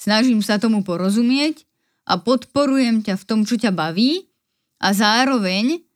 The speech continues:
dávam ti nejakú ponuku toho, čo spolu môžeme robiť, alebo tú ponuku s tebou nejakým spôsobom tvorím. Mám záujem s tebou tráviť čas, ak to chceš aj ty.“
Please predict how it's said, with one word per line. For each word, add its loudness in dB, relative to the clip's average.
dávam 2
ti 0
nejakú 0
ponuku 0
toho, 2
čo 0
spolu 2
môžeme 2
robiť, -2
alebo 0
tú -2
ponuku 0
s -4
tebou 0
nejakým 2
spôsobom 0
tvorím. 0
Mám 2
záujem 2
s -6
tebou 0
tráviť 0
čas, -8
ak -2
to 0
chceš -2
aj 0
ty.“ -10